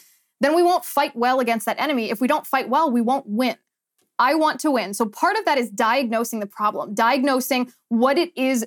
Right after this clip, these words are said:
that we're facing. So we all generally know, well, what we're facing from the left right now is wokeness. We're facing cancel culture. We're facing D E I. We're facing critical race theory. We're facing queer theory. And the last time,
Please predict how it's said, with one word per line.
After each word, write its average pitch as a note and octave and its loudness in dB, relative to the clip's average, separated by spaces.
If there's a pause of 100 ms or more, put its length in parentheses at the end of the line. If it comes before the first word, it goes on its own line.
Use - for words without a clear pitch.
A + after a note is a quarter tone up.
that G#3+ 0
we're A3 -4
facing. - -8
So C#4+ 0
we D4+ 4
all F4 2 (280)
generally A#3+ 0
know, G#3 2
well, A#3+ 2
what B3 0
we're C#4 0
facing D#4+ -2
from B3+ -2
the A3+ 0
left A3+ 0
right A3+ -2
now G3 0
is A3+ 0 (360)
wokeness. - -2 (260)
We're A3 -2
facing - -6
cancel D#4+ 0
culture. C4+ 0
We're G#3+ -2
facing G3 -8
D A3 0
E G#3 2
I. C#4+ 2
We're A#3 -2
facing G3 -16
critical A3 -6
race D#4 2
theory. C4+ 0
We're A3 -4 (220)
facing A3+ -2
queer C#4 0
theory. C4+ 0 (400)
And C4 -2
the B3 0
last D#4+ 0
time, B3 -2